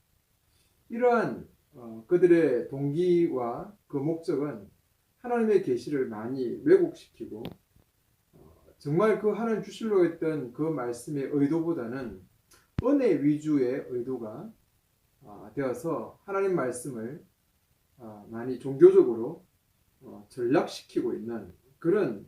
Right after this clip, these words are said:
형태들을 많이 보게 됩니다. 오늘 본문도,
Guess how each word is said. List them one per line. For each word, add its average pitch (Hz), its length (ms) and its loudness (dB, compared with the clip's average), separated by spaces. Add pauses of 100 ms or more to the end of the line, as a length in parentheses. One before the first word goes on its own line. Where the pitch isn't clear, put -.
(160)
형태들을 123 680 -10 (320)
많이 113 320 -10
보게 120 220 -6
됩니다. - 320 -20 (520)
오늘 254 280 4
본문도, 170 760 4